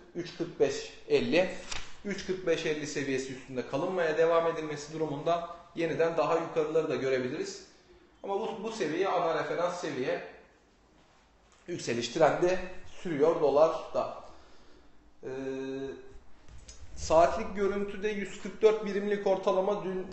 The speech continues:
e, faiz artırımı sonrasında gelinen en düşük seviyeyle uyuşuyor. Bu seviyeyi de geri çekilmede ilerleyen dönem açısından izleyebiliriz. Üç otuz sekiz altmış beşte bu da. Yani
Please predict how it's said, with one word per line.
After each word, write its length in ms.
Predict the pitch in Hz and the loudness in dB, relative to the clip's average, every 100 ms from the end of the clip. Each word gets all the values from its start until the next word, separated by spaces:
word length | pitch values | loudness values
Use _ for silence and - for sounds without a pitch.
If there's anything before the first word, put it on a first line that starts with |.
| - - - - - | -2 0 0 -4 -2
e, 220 | 147 147 | 0 2
faiz 360 | 160 165 175 170 | 4 6 6 4
artırımı 440 | 170 - 175 175 | 2 2 -2 -4
sonrasında 640 | - 165 165 165 175 175 | -2 0 0 -2 -2 -4
gelinen 480 | 175 156 151 160 170 | -4 -2 -2 0 0
en 180 | 175 175 | 0 -4
düşük 200 | 151 - | -6 -10
seviyeyle 500 | - 170 170 165 160 | -4 0 0 0 0
uyuşuyor. 560 | 175 170 156 - 156 170 | -2 -4 -6 -2 0 2
Bu 220 | 156 143 147 - - - | 2 0 -2 -6 -6 -2
seviyeyi 480 | 143 135 135 139 | 0 2 2 2
de 120 | 139 127 - - - - - | 2 2 -2 -6 -8 -6 0
geri 200 | 151 160 | 0 0
çekilmede 640 | 165 - 147 143 131 127 - - - - - - - - | -2 -2 -4 0 2 0 -2 -14 -18 -20 -20 -20 -20 -12
ilerleyen 540 | 147 156 156 175 180 | 4 8 10 8 4
dönem 200 | 165 151 | 4 4
açısından 420 | 147 143 165 180 170 | 2 -2 -2 -2 -2
izleyebiliriz. 880 | 143 160 160 151 170 185 - - - | 0 0 0 0 -2 -4 -8 -12 -8
Üç 200 | 202 208 | -6 -2
otuz 260 | 165 - 170 | -2 -2 -2
sekiz 320 | 165 175 175 | 0 4 6
altmış 400 | 165 - 175 - | 6 6 -2 4
beşte 400 | 151 - 170 139 | 4 4 2 2
bu 80 | 123 | 4
da. 220 | 185 208 - - - - - - - | 2 2 -4 -8 -10 -10 -10 -12 -6
Yani 260 | 156 156 160 | 2 4 4